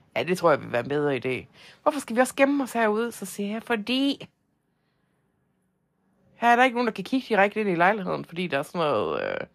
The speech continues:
der er fuldstændig fladt udenfor. Der er bare sådan, det er sådan et kontor, der er tømt over på den anden side af gaden.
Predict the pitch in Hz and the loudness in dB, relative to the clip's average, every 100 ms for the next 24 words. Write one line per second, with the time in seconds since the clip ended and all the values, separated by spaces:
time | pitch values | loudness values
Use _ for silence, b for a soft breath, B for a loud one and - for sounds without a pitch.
0 | b b b b b _ _ - 165 160 | b b b b b _ _ 0 0 2
1 | 196 180 - 196 226 156 - - 143 156 | -2 -4 0 4 4 0 -6 -4 -2 2
2 | 156 156 165 180 170 147 160 156 170 170 | 2 4 2 0 -4 -4 -4 -4 -4 -4
3 | 156 139 139 - 165 - 214 160 110 120 | -2 -2 -4 -6 -8 -4 0 0 0 -4
4 | 127 - 190 - - - _ 143 135 113 | -6 -4 -4 -6 -14 -20 _ -12 -10 -10
5 | - 147 127 107 127 | -8 -8 -10 -8 -8